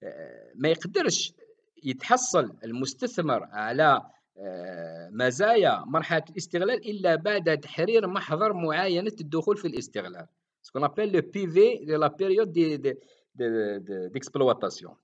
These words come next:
بي في تاع الاكسبلواتاسيون شكون اللي يقوم به؟ في السابق، في سنوات ألفين سبعتاش، ألفين ثمنتاش، حتى ألفين وعشرين كانت ال-، كانت، آه،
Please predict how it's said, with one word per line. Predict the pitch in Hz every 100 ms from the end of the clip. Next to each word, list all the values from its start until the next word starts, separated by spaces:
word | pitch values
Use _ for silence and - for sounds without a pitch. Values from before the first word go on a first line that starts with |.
| -
بي | 202
في | 208
تاع | 196
الاكسبلواتاسيون | 180 180 - 180 175 180 170 277 254 - _ _
شكون | - - 247
اللي | 226
يقوم | - 147 107
به؟ | 104 - _ _ _ _
في | 247
السابق، | - 254 165 147 -
في |
سنوات | - 147 156 147
ألفين | 139 147
سبعتاش، | 143 135 143 139 139
ألفين | 131 143
ثمنتاش، | 151 147 139
حتى | - - 175
ألفين | 139 156
وعشرين | 143 143 147 220 226
كانت | 175 196 208 202 190 - _ _ -
ال-، | 143 139 131 113 104 101
كانت، | 135 147 147 - -
آه، | 135 127 113 110 107